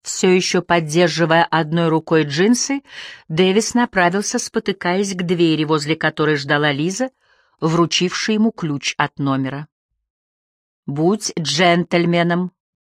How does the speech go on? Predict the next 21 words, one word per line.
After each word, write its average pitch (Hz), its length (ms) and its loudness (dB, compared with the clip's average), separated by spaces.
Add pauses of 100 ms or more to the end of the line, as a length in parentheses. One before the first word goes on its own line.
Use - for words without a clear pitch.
(140)
потребовала 170 640 0
девушка. 160 580 -2 (500)
«Да, 123 320 2
мэм». 113 340 -4 (840)
Взяв 240 420 0
у 349 40 0
неё 320 280 0
ключ, 269 340 -2
Дэвис 240 460 0 (240)
с - 140 -8
третьего 302 460 0
раза 160 280 2
умудрился 156 540 -2
попасть 151 720 0
им 269 180 -2
в 226 60 -6
замочную 254 560 2
скважину. 123 640 -2 (480)
Лиза 214 560 4
подвинулась 214 680 2
поближе, 269 640 0